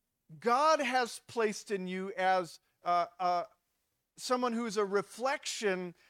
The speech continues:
of Him on the earth, or is it a reaction that's been taught to you by the way the world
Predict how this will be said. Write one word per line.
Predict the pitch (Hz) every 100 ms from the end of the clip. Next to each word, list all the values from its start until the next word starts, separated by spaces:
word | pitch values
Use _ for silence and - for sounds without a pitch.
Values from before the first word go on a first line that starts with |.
| _ _ _ 208
of | 214
Him | 214 202 262 285 226 214 202 _ _
on | 202 220
the | 233 226
earth, | 175 190 220 -
or | 247 277
is | 254
it | 262
a |
reaction | 254 247 254 285 - 269
that's | 240 240
been | 233 214
taught | - 269 269 - -
to | 220
you | 170 156 139 135 - _ _ _ _ _ _ _ _ _ _ _ _
by | 170 202
the | 196
way | 202 202
the | 185
world | 190 208 208 165